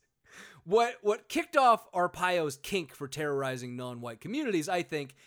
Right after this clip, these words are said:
is his relationship with Andrew Thomas, where the two, obviously, based on their later conduct, became pretty fast friends.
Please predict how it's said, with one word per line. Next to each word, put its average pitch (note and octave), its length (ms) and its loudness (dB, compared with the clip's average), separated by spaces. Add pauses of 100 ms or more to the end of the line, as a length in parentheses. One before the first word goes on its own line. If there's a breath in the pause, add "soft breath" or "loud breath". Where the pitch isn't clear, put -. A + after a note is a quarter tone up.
(200 soft breath)
is F3+ 200 0
his E3+ 260 -6
relationship D3 680 -6
with C3 140 -10
Andrew A#2+ 300 -10
Thomas, F#2 560 -14 (240 soft breath)
where C3+ 180 -6
the C3+ 100 -10
two, A3 260 -4
obviously, F3+ 640 2
based B2+ 260 -10
on A#2+ 100 -10
their A#2+ 100 -10
later A#2+ 260 -10
conduct, G#2+ 500 -14 (300 soft breath)
became A#3 260 0
pretty E3+ 220 -2
fast B2+ 360 -8
friends. - 440 -20